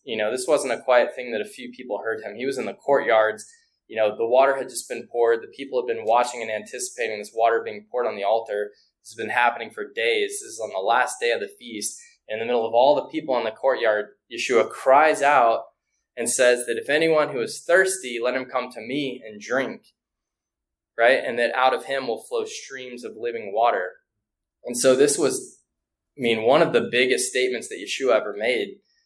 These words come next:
in the midst of the people was this messianic statement that he was making, um, and saying, "I am he. I'm the one that you've been waiting for. I'm, I'm the one,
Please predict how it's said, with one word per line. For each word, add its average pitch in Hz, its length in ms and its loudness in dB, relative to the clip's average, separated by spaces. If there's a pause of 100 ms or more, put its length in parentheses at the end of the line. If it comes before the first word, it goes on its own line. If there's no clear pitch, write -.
(220)
in 110 100 -10
the 110 100 -6
midst 120 260 -4
of 107 80 -14
the 101 140 -8
people 123 320 -4
was 98 220 -4
this 107 220 -8
messianic 113 580 -4
statement 117 460 -4
that - 160 -16
he 110 80 -10
was 98 160 -8
making, 101 460 -2 (640)
um, 107 260 4
and 101 140 -4
saying, 123 320 2
"I 135 240 2
am 113 180 -4
he. 151 360 -8
I'm 117 140 -4
the 123 80 -4
one 120 200 -2
that 92 80 -12
you've 117 160 -12
been 110 120 -8
waiting 117 340 -4
for. 107 160 -2
I'm, 120 380 0
I'm 131 220 0
the 120 80 -2
one, 117 540 -2